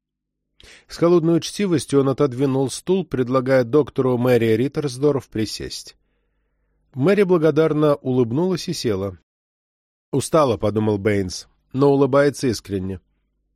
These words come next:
Члены совета в своей своеобразной манере по очереди представились гостья. «Говард Строу, клан Маны», надменно отрекомендовался Строу.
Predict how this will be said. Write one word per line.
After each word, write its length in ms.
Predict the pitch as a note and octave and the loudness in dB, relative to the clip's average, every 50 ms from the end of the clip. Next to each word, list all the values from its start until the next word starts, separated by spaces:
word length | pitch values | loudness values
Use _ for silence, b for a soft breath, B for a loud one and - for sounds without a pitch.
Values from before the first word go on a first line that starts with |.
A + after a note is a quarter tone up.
| _ _ _ _ _ B B B B B B B B | _ _ _ _ _ B B B B B B B B
Члены 360 | - - D#3 F#3 F#3+ F#3 E3+ | -10 -2 2 2 2 2 2
совета 400 | C#3 - F3 F3+ G#3 A3 - E3 | 0 -2 0 0 0 0 0 -2
в 60 | B2+ - | -2 -2
своей 220 | - D3+ D#3 D3 | 0 0 0 0
своеобразной 680 | - - D3+ D3 D3 C#3+ C#3+ D3 D3 C#3 A#2+ C#3 D3+ | 0 0 2 2 2 2 2 2 2 2 0 0 0
манере 400 | D3 D3+ D#3 E3 E3 D#3 C3+ B2 | 0 0 0 0 2 2 2 0
по 120 | - - C3+ | 0 0 0
очереди 480 | C#3+ D#3+ D#3+ - - D3+ C#3 B2+ C3+ | 2 0 0 0 -2 -2 -2 -2 -4
представились 720 | B2 - B2 A2 - - - B2 A2+ G2+ G#2 G2+ G#2 G2 | -4 -4 -6 -8 -6 -2 0 0 0 0 -2 -4 -6 -6
гостья. 480 | F#2 F#2 F#2 E2+ - - - D2+ C2+ - _ _ _ _ _ _ _ _ _ _ _ _ _ _ _ _ _ _ _ _ _ | -6 -6 -6 -6 -6 -10 -14 -16 -16 -18 _ _ _ _ _ _ _ _ _ _ _ _ _ _ _ _ _ _ _ _ _
«Говард 500 | - G#2+ G2 A2+ B2 C3 C3 B2+ B2 - | -16 -4 0 2 4 4 4 2 2 -2
Строу, 540 | - - - D3 C3 A2+ F2+ C#2+ B1+ A1+ - _ _ _ _ _ _ _ _ _ | -6 -4 -2 0 2 2 0 -2 -6 -14 -18 _ _ _ _ _ _ _ _ _
клан 340 | - A2+ B2 B2+ C3 A#2+ | 0 2 4 4 4 4
Маны», 440 | A#2+ A#2 A2+ G2+ E2+ D2 C2+ A#1 - _ _ _ _ _ _ _ _ _ _ _ _ | 2 2 2 0 -2 -4 -10 -16 -18 _ _ _ _ _ _ _ _ _ _ _ _
надменно 580 | G#2 G#2+ G#2+ F#2 F#2 G#2 A2+ A2 G2+ G2+ G#2 | -2 0 0 0 0 0 0 0 2 0 -2
отрекомендовался 880 | G2+ F2+ - G#2+ G2 - A2 A2 A2 A2 A2+ A2 A2 A2 G2+ F2+ - G#2+ | -2 -2 -2 -4 -2 -2 -2 0 2 2 2 4 4 2 0 0 -4 -6
Строу. 480 | F#2+ - - - G#2+ G2 F#2 F2 D#2+ - | -8 -8 -8 -6 -6 -6 -6 -6 -10 -14